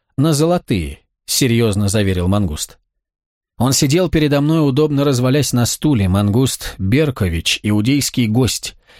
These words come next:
и пел не спеша свою нахальную арию про их богатство и силу, и в его фигуре, позе, выражении лица было ощущение гибкой мощи,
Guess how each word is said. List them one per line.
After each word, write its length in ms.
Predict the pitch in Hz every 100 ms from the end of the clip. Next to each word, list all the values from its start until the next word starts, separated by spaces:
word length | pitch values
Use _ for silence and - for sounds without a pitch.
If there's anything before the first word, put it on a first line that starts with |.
| -
и 100 | 107
пел 280 | 101 156 156
не 100 | 151
спеша 420 | - 139 127 151
свою 280 | 135 127 127
нахальную 580 | 127 117 139 131 127 - -
арию 340 | 131 131 127
про 220 | 127 117
их 140 | 113 98
богатство 480 | 107 117 120 -
и 100 | 107
силу, 460 | 101 - 127 120 107 - _ -
и 120 | 98
в 20 |
его 240 | 104 127 175
фигуре, 540 | 147 143 190 104 - _ _ -
позе, 320 | 160 165 87
выражении 500 | 85 104 107 143 127
лица 400 | 127 127 - 175
было 220 | 110 107
ощущение 600 | 110 - 120 - 151 139 120
гибкой 400 | 123 135 - 113
мощи, 500 | 120 127 - -